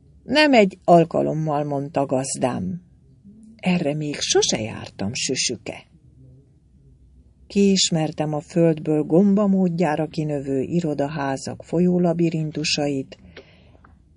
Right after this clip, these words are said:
Nem volt szükségem Ariadné fonalára sem. Reggel nyolc órától nem egyszer kora délutánig kopogtattunk Lacival a pesti aszfalton.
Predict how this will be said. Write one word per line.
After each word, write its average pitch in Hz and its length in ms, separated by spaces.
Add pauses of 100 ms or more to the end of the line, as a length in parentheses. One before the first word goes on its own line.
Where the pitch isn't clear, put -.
(580)
Nem 247 240
volt 269 220
szükségem 175 880
Ariadné 160 600
fonalára 143 680
sem. 117 500 (600)
Reggel 190 560
nyolc 233 360
órától 180 560
nem 151 200
egyszer 147 460
kora 269 320
délutánig 143 760
kopogtattunk 131 1000
Lacival 143 580
a 151 160
pesti - 420
aszfalton. - 880